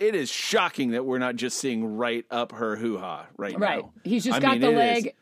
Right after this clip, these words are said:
Speaker 2: Yeah, 'cause
Speaker 1: <laughs>
Speaker 2: it's
Speaker 1: It is shocking. From this angle, it's like he really, it's like he really <laughs> wanted us to look up there. And so Amos is moving in, but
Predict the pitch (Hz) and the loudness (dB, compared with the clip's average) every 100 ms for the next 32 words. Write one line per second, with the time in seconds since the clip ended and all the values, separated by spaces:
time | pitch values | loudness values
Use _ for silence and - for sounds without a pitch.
0 | - 220 208 147 _ 240 233 - 214 208 | -4 0 0 0 _ -2 -2 0 0 0
1 | - 370 339 - _ 151 156 139 165 147 | -2 -2 -6 -12 _ -2 0 0 0 0
2 | 135 113 156 165 175 - 156 160 151 135 | 0 -4 -2 -2 0 -2 0 0 2 0
3 | 107 117 117 139 120 107 139 131 135 135 | -2 -4 -4 -2 -2 -2 -2 0 0 0
4 | 131 120 - - - 156 139 139 131 135 | 0 -2 -6 -20 -4 0 0 0 0 0
5 | 131 123 117 110 104 - 196 143 139 127 | 0 0 0 -2 -4 -6 -4 -4 -2 -2
6 | 147 117 117 - 113 113 110 101 - 87 | -2 -4 -4 -6 -4 -2 -4 -8 -10 -14
7 | - - - - - - - - 165 - | -14 -20 -20 -20 -20 -20 -10 -2 -2 0
8 | 170 156 143 - - 202 233 226 185 156 | 2 2 0 -6 -2 2 4 2 2 -2
9 | 170 175 160 165 190 160 120 117 123 135 | 0 2 2 2 2 0 -2 -2 0 0
10 | 110 | -2